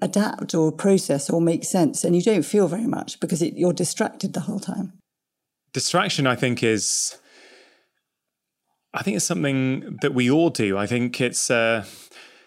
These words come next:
Speaker 2: you know, in, in some ways, I, I sort of feel, Julia, that it's never been easier than now to distract ourselves. We've got this real conflict, haven't we, where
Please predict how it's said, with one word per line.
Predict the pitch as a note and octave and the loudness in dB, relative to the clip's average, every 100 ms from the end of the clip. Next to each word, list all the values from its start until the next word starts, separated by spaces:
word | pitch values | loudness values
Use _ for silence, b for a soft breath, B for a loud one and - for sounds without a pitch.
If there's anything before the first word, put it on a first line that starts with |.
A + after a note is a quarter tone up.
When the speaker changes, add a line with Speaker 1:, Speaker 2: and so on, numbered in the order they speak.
| B B _ _ _ _ _ _ - | B B _ _ _ _ _ _ -6
Speaker 2:
you | |
know, | B2+ A#2+ - - | -4 -4 -10 -14
in, | - - - F3+ | -12 -12 0 2
in | F3+ D3+ | 4 2
some | - F#3 | 4 4
ways, | E3 B2+ | 4 4
I, | B2 A#2+ | 2 2
I | A#2+ | 0
sort | - | 0
of | A#2 | 0
feel, | - A#2 A2 A2 | 2 2 2 0
Julia, | - A#2+ A2 | 0 2 2
that | G#2 G#2+ G#2 - _ _ | 2 0 0 -12 _ _
it's | - - | -8 -6
never | C#3 C#3+ C#3+ | -2 0 0
been | C3+ C3 B2+ - - | 2 2 0 -8 -2
easier | C3 C3+ A#2 A#2+ | 2 2 2 0
than | A2+ A2+ A2 G#2+ | 0 0 0 -2
now | A2 G2+ F2 F#2 G2+ - - | -2 -4 -4 -6 -8 -12 -10
to | - | -6
distract | A2 - C3+ - - | -6 -2 -2 -2 -2
ourselves. | G#2+ - G#2+ | -4 -2 2
We've | B2+ C3+ | 2 2
got | F#3+ | 2
this | - | 4
real | D#3 | 4
conflict, | B2+ E3 E3 D3+ A2 C#3+ | 4 0 0 2 0 0
haven't | C3+ | 0
we, | A#2 G#2 | 0 2
where | G#2+ G#2 G#2 | 2 2 2